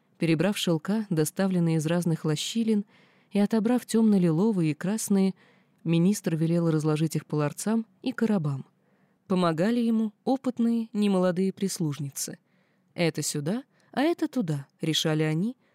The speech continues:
раскладывая ткани. «Право, все эти наряды настолько хороши, что трудно отдать чему-то предпочтение», заметила госпожа. «Остаётся позаботиться лишь о том, чтобы они оказались к лицу тем,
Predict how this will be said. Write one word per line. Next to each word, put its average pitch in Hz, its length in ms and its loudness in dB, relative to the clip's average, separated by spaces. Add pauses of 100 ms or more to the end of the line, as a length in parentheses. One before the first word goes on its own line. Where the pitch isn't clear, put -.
(120)
раскладывая 165 680 -2
ткани. 156 500 -8 (1000)
«Право, 151 380 -2 (120)
все - 220 0
эти 190 160 0
наряды 185 400 2
настолько 156 460 -2
хороши, 151 520 -4 (300)
что - 220 -2
трудно 220 400 0
отдать 214 260 0
чему-то 208 380 0
предпочтение», 202 800 -2
заметила 147 480 -2
госпожа. 143 540 -6 (640)
«Остаётся 233 640 0
позаботиться 165 640 -2
лишь 147 220 -2
о 147 60 -4
том, 180 280 -4 (300)
чтобы 165 300 0
они 175 200 4
оказались 180 560 0
к - 60 -10
лицу 160 280 -2
тем, 214 320 -2